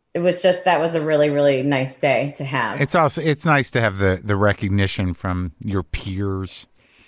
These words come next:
Speaker 1: Yes. But I, I mean, I think I found, I found, I was, I, like, found other ways to feel like, uh, I'm, I'm <laughs> good enough, or whatever you need in your
Speaker 2: Right.
Speaker 1: eighth year
Speaker 2: Sure.
Speaker 1: doing the same show.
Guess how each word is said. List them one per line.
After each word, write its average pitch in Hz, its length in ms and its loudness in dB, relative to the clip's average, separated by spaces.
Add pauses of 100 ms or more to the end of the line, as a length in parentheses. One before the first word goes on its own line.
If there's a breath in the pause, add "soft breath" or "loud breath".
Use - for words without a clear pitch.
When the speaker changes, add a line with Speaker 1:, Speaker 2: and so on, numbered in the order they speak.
(920 soft breath)
Speaker 1:
Yes. 180 580 -2
But 269 100 2
I, 269 220 4
I 277 40 4
mean, 269 160 4
I 254 120 2
think 311 220 2
I 294 120 4
found, 233 680 0 (760)
I 196 120 2
found, 233 480 0
I 196 120 4
was, 196 240 -2
I, 180 180 2
like, 185 200 2
found 208 320 2
other 185 640 2 (880)
ways 165 580 2
to 160 100 -4
feel 160 640 -2 (680)
like, 151 380 -2 (320)
uh, 135 460 -2 (960)
I'm, 151 280 -2
I'm 170 340 0
<laughs> - 60 -2
good 208 240 0
enough, 170 360 0
or 214 200 4
whatever 254 300 4
you 220 200 2
need 180 380 0
in 156 180 0
your 151 260 2
Speaker 2:
Right. 143 180 4
Speaker 1:
eighth 151 200 -4
year 156 180 0
Speaker 2:
Sure. 113 180 4
Speaker 1:
doing 151 240 0
the 143 60 0
same 143 280 -2
show. - 340 -2